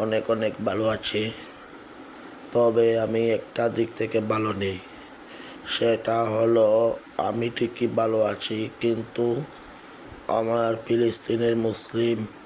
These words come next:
ভাইয়েরা, বোনেরা, তারা ভালো নেই। শুধু একমাত্র ইসরায়েলি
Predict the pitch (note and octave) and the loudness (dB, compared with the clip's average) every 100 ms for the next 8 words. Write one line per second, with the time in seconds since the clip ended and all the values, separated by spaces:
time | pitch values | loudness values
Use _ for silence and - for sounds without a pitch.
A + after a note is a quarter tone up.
0 | - - - A2+ A#2 A2+ A2+ A2 A2 A2 | -20 -18 -12 -2 0 2 2 2 2 0
1 | A2 A#2 A2+ A2 A2 G#2+ - G#2+ A2 G#2+ | 0 -2 0 0 0 -2 -4 -4 -2 -2
2 | A2 A2 A2 G#2+ G#2 G2+ - - - - | -2 -2 -4 -6 -8 -8 -14 -20 -20 -20
3 | - - - - - - - - - - | -20 -18 -18 -18 -20 -20 -20 -16 -6 -2
4 | - A#2 A#2 A#2 - - A2+ A2 - A#2+ | 0 2 4 2 0 0 0 0 -2 -2
5 | A2+ - A#2+ A#2 - A2 A#2 A#2 A#2 A#2 | -2 0 2 2 0 0 2 4 2 4
6 | A#2 A#2+ | 2 2